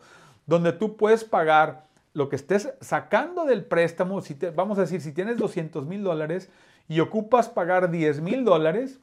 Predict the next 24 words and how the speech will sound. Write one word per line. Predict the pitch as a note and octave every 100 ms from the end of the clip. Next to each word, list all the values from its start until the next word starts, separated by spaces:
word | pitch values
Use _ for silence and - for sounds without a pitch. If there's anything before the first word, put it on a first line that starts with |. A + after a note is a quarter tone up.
| -
puedes | F3 G3
agarrar | F3+ D3+ C#3+ D3+ F#3
un | G3 G3
cheque, | G#3 F#3+ E3+ -
lo | F#3 C#3
sacas | C#3+ C3+ G3+ E3+
de | B2
ahí | D#3
de | E3
diez | C3 B2 A2+
mil | D#3+ G3+
dólares, | E3 D#3+ E3
lo | C3
depositas | B2 B2 A2+ D3+ E3+
en | F#3 F3
tu | G3
banco. | D#3 C#3+ C#3 E3+ - - - - _ _
Del | D#3 D3+ E3
momento | E3 E3+ D#3+ A3 E4+ E4 -
que | G3+
tú | G#3+
sacas | F#3+ G3+ D#3+ F#3
ese | F3+ E3+ F#3
cheque, | - B2 A#2+ C#3+ D#3+